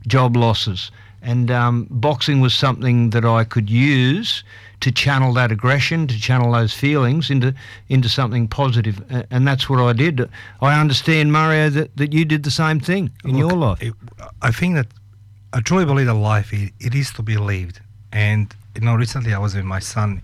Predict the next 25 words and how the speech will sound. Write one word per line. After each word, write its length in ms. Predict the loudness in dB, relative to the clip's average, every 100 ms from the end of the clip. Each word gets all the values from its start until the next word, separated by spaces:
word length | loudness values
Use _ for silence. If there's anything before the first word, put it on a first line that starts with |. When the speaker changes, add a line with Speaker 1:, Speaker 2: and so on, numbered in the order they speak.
| -8
Speaker 2:
in 140 | -4 0
Noosa. 300 | 0 -2 -12 -14 -20 -20 -20 -20 -20 -16 -4
And, 260 | 2 2 2
um, 220 | 2 0 -6 -20 -20 -20 -20 -20 -20 -20 -20 -20 -20 -20 -20 -20 -20 -20 -20 -20 -20 -4
doesn't 240 | -2 2
matter 200 | 0 2
how 200 | 2 4
you 80 | 2
see 240 | 0 0 0
the 120 | 2
life, 380 | 2 2 2 0
it 80 |
doesn't 220 | -2 0 2
matter 160 | 2
how 120 | 2
much 280 | 2 0 0
you 80 | -2
observe 380 | -2 0 0 0
things, 300 | -2 -4 -4
it 80 | 0
doesn't 220 | 2 2
matter 140 | 2
how 100 | 2
much 300 | 2 0 -2
you 280 | -2 -2 -4